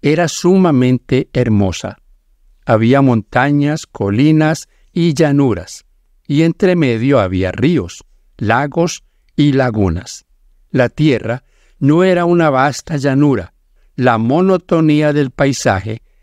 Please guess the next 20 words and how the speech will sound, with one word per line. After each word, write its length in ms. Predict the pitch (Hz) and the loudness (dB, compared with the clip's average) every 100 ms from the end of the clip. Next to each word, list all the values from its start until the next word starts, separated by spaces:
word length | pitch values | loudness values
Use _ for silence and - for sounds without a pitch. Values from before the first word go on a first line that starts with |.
| _ | _
estaba 440 | - 139 - 151 190 | -6 -4 0 2 0
interrumpida 760 | 170 143 113 104 - 135 160 | 0 -2 0 -2 0 0 0
por 280 | - 127 107 | 0 -2 -2
colinas 720 | - 101 123 165 160 156 - - | -6 -2 2 2 2 -2 -8 -6
y 160 | 135 | -2
montañas, 840 | 139 135 - 101 95 92 - _ _ _ _ _ _ | 0 0 -2 -4 -4 -10 -16 _ _ _ _ _ _
no 300 | 147 165 175 | 0 2 2
altas 480 | 180 170 190 165 151 | 0 -2 -4 -2 -2
y 60 | |
abruptas 640 | 107 95 110 123 - 143 - | -4 -2 -4 -2 -2 -2 -2
como 300 | - 92 95 | -4 -2 0
las 200 | 92 87 | -2 -4
de 120 | 92 | -4
ahora, 400 | 82 131 135 95 _ _ _ _ - | -2 -2 -2 -8 _ _ _ _ -18
sino 360 | - 143 139 | -2 2 2
de 120 | 175 180 | 2 0
formas 520 | 170 165 160 160 - | 0 2 2 -2 -4
hermosas 840 | 110 101 101 123 156 - 160 151 - | -6 -2 0 2 0 0 -4 -6 -4
y 220 | 190 185 | -2 0
regulares. 880 | 160 147 131 120 107 95 90 - | 0 -2 -2 -2 -2 -4 -10 -14